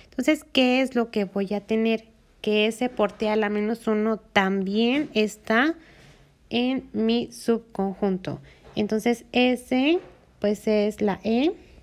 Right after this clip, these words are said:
Entonces, es E. Y T a la menos uno viene a ser R a la menos uno, R a la menos uno. Y dijimos que esto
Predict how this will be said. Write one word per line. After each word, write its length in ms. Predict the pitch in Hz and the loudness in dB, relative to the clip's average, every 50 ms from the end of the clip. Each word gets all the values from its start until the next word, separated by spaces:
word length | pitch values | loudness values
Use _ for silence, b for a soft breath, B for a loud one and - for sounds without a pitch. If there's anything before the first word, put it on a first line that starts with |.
| B - | B -14
Entonces, 420 | - - 190 190 185 196 185 - | -8 -4 -4 -4 -4 -4 -6 -4
es 180 | 190 185 185 - - - | -6 -8 -8 -10 -12 -6
E. 380 | 214 214 214 214 233 277 330 - B B B B B B B B | -4 -2 0 0 0 -2 -2 -4 B B B B B B B B
Y 140 | 240 247 247 | -2 -2 -2
T 260 | - - - 262 262 | 0 2 4 6 6
a 80 | 262 254 | 6 6
la 140 | 247 240 | 4 4
menos 360 | 240 240 240 247 262 254 - - | 2 2 2 2 0 0 0 2
uno 320 | 247 247 247 247 254 240 | 2 2 4 4 2 2
viene 320 | 220 226 214 214 214 208 | 2 2 2 2 2 2
a 60 | 214 208 | 0 0
ser 400 | - - 233 233 233 233 226 - | 0 2 2 4 4 2 0 -2
R 220 | 208 202 196 196 | -4 -2 -2 0
a 60 | 202 208 | 0 0
la 100 | 208 208 | 0 0
menos 320 | 214 220 240 233 233 - | 0 0 0 -2 0 0
uno, 400 | 285 269 254 247 254 277 320 330 - - b b b b b b b b b _ - - | 0 2 2 2 2 0 0 -2 -4 -10 b b b b b b b b b _ -14 -6
R 380 | 208 214 208 - 214 208 - - | -4 -4 -2 -2 -4 -6 -6 -4
a 80 | 214 208 | -4 -2
la 120 | 208 202 | -2 -2
menos 360 | 202 202 208 220 226 220 - | -2 -2 0 -2 -2 -2 0
uno. 340 | 233 214 208 220 247 277 277 B B B B B B B B B B B - | 0 0 0 0 -2 -2 -4 B B B B B B B B B B B -2
Y 260 | 247 254 254 262 233 | 0 2 2 2 2
dijimos 500 | 240 226 233 - 240 240 247 262 247 254 | 0 0 0 0 0 2 2 0 -2 -4
que 200 | - - 208 208 | -2 -2 -2 -2
esto 320 | 202 202 - 226 220 - | -2 -2 -2 -2 -2 -2